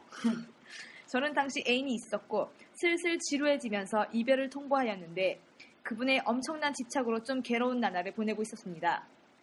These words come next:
제 성향을 어찌어찌 해서 알고 있었던 그녀는 제 옆에서 조금 위로해주곤 했습니다. 그러다 친해지고 전 그녀에게 빠졌습니다.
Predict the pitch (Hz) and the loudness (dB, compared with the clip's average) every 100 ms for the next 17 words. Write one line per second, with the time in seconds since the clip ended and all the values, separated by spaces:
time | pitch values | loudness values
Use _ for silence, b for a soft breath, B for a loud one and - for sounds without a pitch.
0 | b b - 294 330 - 370 294 233 254 | b b 0 4 4 2 0 2 4 4
1 | 233 254 320 277 285 262 233 247 - 220 | 2 0 2 0 0 -2 0 2 2 0
2 | 247 262 247 208 196 214 196 180 175 - | 0 -2 0 -2 -2 -4 -2 -2 -6 -10
3 | B B - 254 220 - 202 233 233 226 | B B 2 4 4 0 -2 -2 0 0
4 | 247 190 220 277 277 190 196 233 233 277 | -2 -2 0 2 2 0 -4 -2 -4 -4
5 | 220 180 160 - - B B B - 262 | -4 0 0 -2 -14 B B B -2 2
6 | 294 381 381 403 330 254 190 - - 220 | 6 4 2 0 0 2 2 0 -2 -2
7 | 226 220 196 214 269 320 311 220 180 160 | 2 2 2 0 2 0 0 -4 0 0